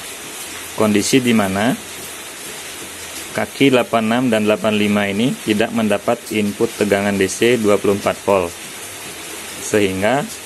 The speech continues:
kontak yang dua ini akan terbuka seperti ini. Nah, ketika ada input tegangan D C dua puluh empat masuk ke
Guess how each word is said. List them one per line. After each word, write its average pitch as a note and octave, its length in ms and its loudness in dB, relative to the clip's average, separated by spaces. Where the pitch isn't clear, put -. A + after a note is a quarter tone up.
kontak G#2+ 320 0
yang A2+ 160 2
dua G#2+ 160 6
ini A#2+ 220 2
akan A#2 200 0
terbuka G2 380 0
seperti F#2+ 420 -4
ini. F#2+ 160 -2
Nah, - 80 0
ketika A#2 560 2
ada A2+ 400 4
input A2+ 400 0
tegangan A2 720 2
D G2+ 80 4
C G#2+ 240 2
dua G#2 140 2
puluh G#2+ 180 0
empat A2 160 2
masuk G#2+ 400 0
ke A2+ 160 6